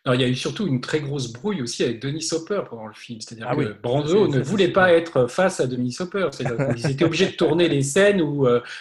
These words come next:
Speaker 1: où il est censé, euh, je crois même, euh, euh, il y a une scène dans le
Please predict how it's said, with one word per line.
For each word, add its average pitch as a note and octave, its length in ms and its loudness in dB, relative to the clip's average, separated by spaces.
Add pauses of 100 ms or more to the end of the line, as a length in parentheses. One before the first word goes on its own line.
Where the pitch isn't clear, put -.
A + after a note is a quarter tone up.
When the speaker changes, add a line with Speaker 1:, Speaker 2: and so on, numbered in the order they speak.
(140)
Speaker 1:
où C3 160 0
il C3+ 100 4
est C#3 60 4
censé, E3 520 2
euh, B2 160 4
je A#2 100 -4
crois D3+ 120 0
même, D3+ 240 -2
euh, A#2+ 200 2 (340)
euh, C3 500 -4
il C#3+ 220 -10
y D3+ 40 -6
a C#3 40 -2
une C3+ 100 0
scène D#3 300 2
dans C3 100 4
le C3 80 -2